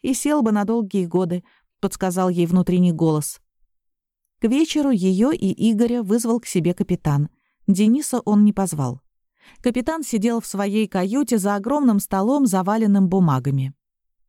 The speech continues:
«Рассказывайте», приказал он. «Она мне сама строила глазки», сказал Игорь, даже не глядя в ее сторону. «Я ее даже трогать не собирался, а она разбила мне голову стеклом».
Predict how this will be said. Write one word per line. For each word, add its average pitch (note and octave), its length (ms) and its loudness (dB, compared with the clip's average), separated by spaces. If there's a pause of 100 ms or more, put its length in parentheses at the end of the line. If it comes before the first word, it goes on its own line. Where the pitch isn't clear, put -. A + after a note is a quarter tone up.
(160)
«Рассказывайте», E3+ 960 -6 (260)
приказал D#3 520 -2
он. C3 260 -2 (1200)
«Она D#3+ 300 0
мне F3+ 200 0
сама A3 380 -2
строила F3+ 480 -2
глазки», F3+ 540 -2 (140)
сказал F3 440 -4
Игорь, F3+ 380 -2 (240)
даже G3 220 -2
не G3 140 0
глядя F3+ 320 0
в - 20 -8
ее F#3 280 0
сторону. D3 540 -4 (760)
«Я G3 260 0
ее A3 220 0
даже A#3 280 -2
трогать A3+ 420 -2
не C#3+ 80 0
собирался, C#3+ 720 -2 (160)
а F3 200 -2
она A#3 180 0
разбила F#3 460 -2
мне D#3 200 2
голову E3+ 360 -2
стеклом». D3 600 -2